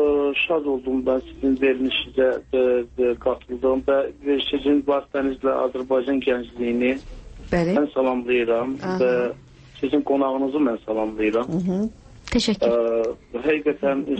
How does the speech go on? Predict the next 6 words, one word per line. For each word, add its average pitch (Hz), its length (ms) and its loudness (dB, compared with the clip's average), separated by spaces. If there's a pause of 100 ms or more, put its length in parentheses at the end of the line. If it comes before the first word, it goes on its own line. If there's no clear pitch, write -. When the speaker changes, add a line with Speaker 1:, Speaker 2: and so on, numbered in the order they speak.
(120)
Speaker 1:
söhbətləriniz 135 640 0
mənim 127 280 0
diqqətimi 127 420 0
çəkdi 117 520 0 (120)
və, 123 180 4 (380)
e, 113 100 0